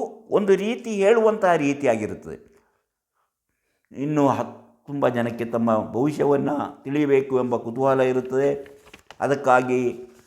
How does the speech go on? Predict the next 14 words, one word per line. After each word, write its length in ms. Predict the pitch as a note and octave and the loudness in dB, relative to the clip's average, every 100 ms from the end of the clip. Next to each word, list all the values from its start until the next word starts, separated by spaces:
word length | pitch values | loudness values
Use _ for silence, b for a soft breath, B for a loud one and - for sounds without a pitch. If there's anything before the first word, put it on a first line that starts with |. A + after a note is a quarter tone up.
| _ | _
ಅವರಿಗೆ 600 | A#2 C#3 C3+ C3 A#2+ A2+ - | 2 2 2 0 0 -2 -6
ಮನೆಯಲ್ಲೇ 380 | A#2+ C#3+ F3 E3+ | -4 -2 0 0
ಕುಳಿತು 340 | - C#3+ C#3+ | -2 -4 -4
ತಮ್ಮ 320 | C#3 C3+ C3+ B2+ | -2 -2 -2 0
ಭವಿಷ್ಯವನ್ನು 880 | C3 C3 C3 C3+ C3+ C3+ C3 C3 - _ _ _ _ _ _ _ _ _ | -2 0 0 0 0 -2 -4 -6 -18 _ _ _ _ _ _ _ _ _
ತಿಳಿಯಲು 420 | - E3 F3 C#3+ A2 - - - _ | -4 2 4 4 0 -4 -14 -20 _
ಒಂದು 240 | C#3+ D3 C#3+ | -4 0 2
ವ್ಯವಸ್ಥೆಯನ್ನು 580 | C#3 D#3 D3+ D#3+ D3 C#3+ | 4 2 2 0 0 4
ನಾವು 320 | C3 C3+ C3+ | 4 6 4
ಮಾಡಿಕೊಂಡಿದ್ದೇವೆ. 800 | B2 B2+ A#2 A#2+ A#2 A2+ A2+ C3+ | 2 0 -2 -4 -2 -2 0 0
ಅದರಂತೆ 500 | A2+ A#2+ B2 A#2+ A#2 | 0 -2 -6 -6 -6
ನೀವು 220 | A2 A2 | -6 -4
ಭವಿಷ್ಯ 360 | G#2+ A2 B2+ | -2 -2 -4
ತಿಳಿಯಬೇಕಾದ್ರೆ 920 | C3 - A#2+ B2 B2 A#2 E3 F#3 - | -8 -4 -2 -2 2 0 0 -8 -12